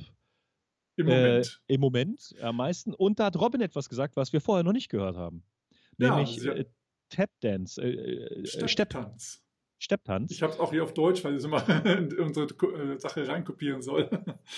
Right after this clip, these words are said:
Speaker 1: <laughs>
Speaker 2: Ja, also, äh,
Speaker 1: Ich stolper jetzt gerade
Speaker 2: Tap Dance.
Speaker 1: über diese englischen Begriffe. <laughs>
Speaker 2: Ja, und, und sagt dann halt natürlich auch als Beispiel den Shim Sham. Wer es nicht weiß, der Shim Sham eigentlich ja so eine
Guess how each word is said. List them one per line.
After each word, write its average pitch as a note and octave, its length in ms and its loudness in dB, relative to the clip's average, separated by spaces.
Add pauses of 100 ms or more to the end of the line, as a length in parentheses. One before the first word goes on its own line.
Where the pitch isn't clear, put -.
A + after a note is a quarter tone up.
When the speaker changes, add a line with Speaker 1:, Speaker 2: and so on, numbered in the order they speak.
(320)
Speaker 1:
<laughs> - 400 -6 (460)
Speaker 2:
Ja, E3 220 4
also, D3+ 360 4
äh, C3+ 300 2
Speaker 1:
Ich B2+ 80 -4
stolper D#3+ 220 4
jetzt E3 100 0
gerade C#3 200 6
Speaker 2:
Tap - 20 0
Dance. C3+ 40 2
Speaker 1:
über C3+ 80 4
diese C3+ 140 2
englischen C#3+ 420 -4
Begriffe. C#3 380 -4 (140)
<laughs> - 460 -12
Speaker 2:
Ja, D3 180 2
und, D#3 260 -2
und D3 180 0
sagt C#3+ 480 -2
dann C3+ 220 -4
halt C#3 200 -4
natürlich B2+ 360 -2
auch A2+ 60 0
als G#2+ 100 -10
Beispiel C3 320 0
den A2 40 -4
Shim E3+ 220 0
Sham. D3+ 300 -4
Wer C#3 120 2
es D3 120 -4
nicht C#3 160 -10
weiß, C3+ 180 -4
der C3+ 80 -6
Shim D3 220 -6
Sham B2 240 -4
eigentlich C3+ 640 -2
ja A#2+ 180 2
so A#2+ 80 -4
eine G#2+ 320 0